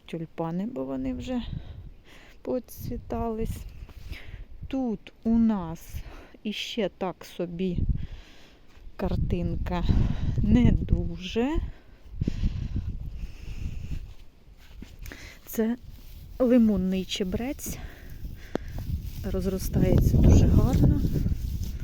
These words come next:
А пахне, ой, ой, дівчата, як він пахне. Так, два кущики лаванди, яких я не обрізала восени.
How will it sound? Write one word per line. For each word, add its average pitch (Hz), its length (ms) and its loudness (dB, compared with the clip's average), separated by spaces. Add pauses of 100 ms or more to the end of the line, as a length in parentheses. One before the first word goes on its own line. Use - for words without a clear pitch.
(840)
А 302 100 -4
пахне, - 540 2 (220)
ой, 262 280 2 (180)
ой, 269 120 4
дівчата, - 520 4
як - 260 2
він 240 180 -2
пахне. - 420 -6 (2000)
Так, 269 380 4 (840)
два 220 280 0
кущики - 600 -2
лаванди, 226 720 0 (840)
яких 214 420 -6
я 226 160 2
не 240 200 4
обрізала 220 760 0 (220)
восени. 220 560 -4